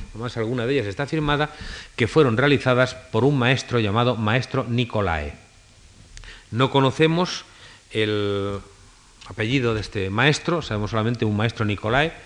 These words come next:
flamenco, que realiza estas obras, que es una serie dedicada a la Pasión, en que se desarrolla un Vía Crucis reducido. Lo que ocurre es que aquí el vidriero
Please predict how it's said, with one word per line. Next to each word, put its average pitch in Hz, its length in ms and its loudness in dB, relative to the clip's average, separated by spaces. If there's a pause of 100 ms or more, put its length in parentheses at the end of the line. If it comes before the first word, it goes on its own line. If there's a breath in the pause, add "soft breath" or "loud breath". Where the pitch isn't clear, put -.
(640 loud breath)
flamenco, 139 560 0 (420)
que 120 120 2
realiza 113 320 4
estas 123 240 -2
obras, 160 320 4
que 156 140 2
es 147 180 0
una 175 200 2
serie 170 460 2 (600)
dedicada 120 600 2
a 131 40 4
la 120 160 4
Pasión, 160 460 2 (520 loud breath)
en 127 140 -2
que 117 100 0
se 117 140 -2
desarrolla 147 640 2 (340 loud breath)
un 165 180 2
Vía 147 220 6
Crucis 147 340 2
reducido. 104 600 -2 (680 loud breath)
Lo 135 120 2
que 131 80 2
ocurre 175 260 4
es - 100 -2
que 147 120 2
aquí 160 380 2
el 131 120 4
vidriero 151 520 4